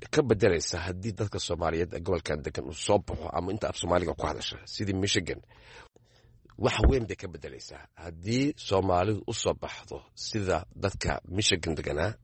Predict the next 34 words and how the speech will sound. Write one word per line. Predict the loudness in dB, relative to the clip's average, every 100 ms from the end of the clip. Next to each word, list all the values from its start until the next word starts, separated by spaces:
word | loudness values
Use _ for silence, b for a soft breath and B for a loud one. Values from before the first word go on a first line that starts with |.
| -6
ama | -4 -4
dadka | -4 -8 -4 -6
shacabka | -6 -6 -6 -6
kale | -4 0 2 2
oo |
faraha | 2 2 2
badan | -2 -6 -8 -12 B B B 4
oo | 4 4
kulli | 4 4 4
doortay | 0 -4 -4 -6 -6 _ _ -18 0
uncommitted | 4 4 4 -2 -2 -4 -14 -6
ama | -6 -2
cidna | 0 2 4
ma | 2
raacsan | 0 -4 -4 -2
u | -2 0
codeeyay | 2 2 -2 0
qodobkaas, | 4 4 4 -4 -8 -10 B B B B
wax | -2 -2 0
weyn | 4 8 8 8
bayna | -2 -2
ka | -2
beddelaysaa. | -2 2 2 2 0 0
Arrinta | 0 0 2 2 2 -2
Falastiinna | 0 2 2 2 4 4
nabad | 4 4 4 2
degdega | -2 0 2 2
iyo | 2
xabad | -2 -2
joojin | 0 0 2 0 2
degdega | 2 4 2 2 0
ayay | 4 4
u | 2
keenaysaa. | 0 0 0 -2 -4